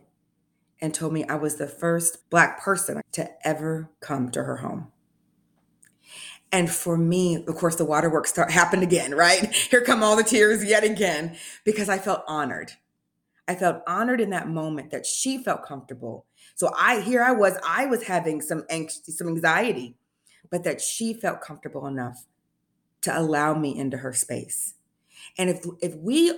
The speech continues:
all could do that with folks that are our neighbors, our church members, our, you know, fellow gym folks, right? We go to the gym. If we could do that with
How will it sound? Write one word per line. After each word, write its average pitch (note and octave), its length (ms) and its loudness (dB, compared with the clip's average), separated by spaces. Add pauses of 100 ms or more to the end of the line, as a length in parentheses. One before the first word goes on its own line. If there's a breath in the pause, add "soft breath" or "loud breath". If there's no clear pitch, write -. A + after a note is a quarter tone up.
(180)
all G3 600 -4
could F3 180 -8
do F#3+ 220 -4
that A3 320 -6 (340 soft breath)
with F#3 220 2
folks A3 400 2
that F3 100 -2
are D3+ 60 -2
our D#3 180 -2
neighbors, F3 800 -2 (480 soft breath)
our F#3 160 0
church - 540 -2
members, D3 600 -4 (380 loud breath)
our, F3 680 2 (240 loud breath)
you F#3 120 0
know, D#3 140 0
fellow G#3+ 400 6
gym A3+ 400 4
folks, - 480 -2
right? F#3+ 180 4
We F3+ 80 0
go G3 100 0
to F#3+ 80 -4
the F#3+ 80 -6
gym. F3 540 -2 (460)
If F3+ 120 -8
we D4+ 100 0
could D4+ 120 -4
do A#3 120 -4
that A#3+ 120 -6
with F#3 140 -8